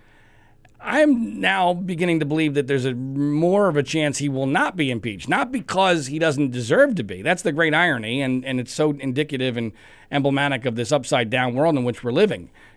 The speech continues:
It almost appears as if reality be-, goes in the opposite direction of the facts. The facts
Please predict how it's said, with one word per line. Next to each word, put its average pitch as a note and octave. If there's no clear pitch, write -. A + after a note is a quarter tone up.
It C#3
almost F#3+
appears D#3+
as C3+
if C#3+
reality D3+
be-, C#3
goes D#3+
in C#3+
the C#3+
opposite D#3+
direction C#3+
of B2
the A2
facts. -
The C#3+
facts -